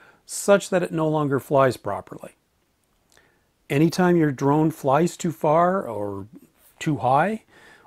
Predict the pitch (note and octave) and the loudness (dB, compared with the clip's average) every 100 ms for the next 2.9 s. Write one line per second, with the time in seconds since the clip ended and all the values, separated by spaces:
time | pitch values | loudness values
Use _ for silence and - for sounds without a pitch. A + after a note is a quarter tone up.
0 | - F#3 G#3 - F3+ F#3+ F3 D3 - D#3+ | -2 4 4 2 -2 0 0 -2 -4 0
1 | D#3+ G#3+ - G2 - _ _ C#3 C3 C3+ | 4 4 4 -10 -14 _ _ -6 -2 0
2 | D3 D#3 - D3+ C#3+ - - F3+ - | 2 0 -2 -2 -4 -8 -14 -18 -20